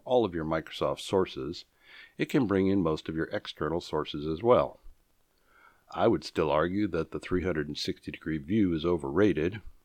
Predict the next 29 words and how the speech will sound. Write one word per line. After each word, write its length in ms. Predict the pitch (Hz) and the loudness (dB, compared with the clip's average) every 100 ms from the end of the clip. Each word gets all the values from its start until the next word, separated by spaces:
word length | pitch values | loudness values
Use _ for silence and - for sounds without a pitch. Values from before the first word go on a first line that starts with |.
| _ | _
The 80 | 80 | -8
only 180 | 80 71 | -6 -6
positions 720 | - 71 76 127 - 76 76 | -8 -8 -2 -2 -2 -6 -6
that 100 | 82 | -4
might 200 | 80 80 | -2 0
actually 360 | 78 - - 73 | -2 -4 -8 -2
need 320 | 85 131 73 | 2 2 2
that 260 | 71 80 80 | 0 0 0
are 140 | 71 | -2
very 400 | 69 73 104 85 | -4 0 2 2
high 240 | 73 76 | 0 -4
senior 360 | 73 - 82 73 | -2 -2 -2 -2
management, 540 | 82 107 82 - 110 160 _ _ _ _ - | 0 0 0 0 -2 -4 _ _ _ _ -2
and 140 | 123 | 2
we 140 | 135 | 4
all 180 | 104 90 | 4 2
know 200 | 82 80 | 2 0
they 140 | 76 76 | 0 -2
don't 220 | 82 - | -2 -4
look 160 | 82 | -4
at 140 | 92 78 | -4 -4
data 260 | 73 73 101 | -4 -4 0
anyway, 440 | 120 78 64 - _ _ _ _ _ - | 0 0 -4 -10 _ _ _ _ _ -12
unless 420 | 98 92 80 - | -4 0 -2 -4
it 100 | 76 | -8
supports 400 | - 82 76 67 | -8 -8 -8 -8
a 40 | 78 | -10
personal 400 | 71 64 - 64 | -10 -10 -12 -10
agenda. 440 | 64 87 73 69 | -2 -2 -2 -10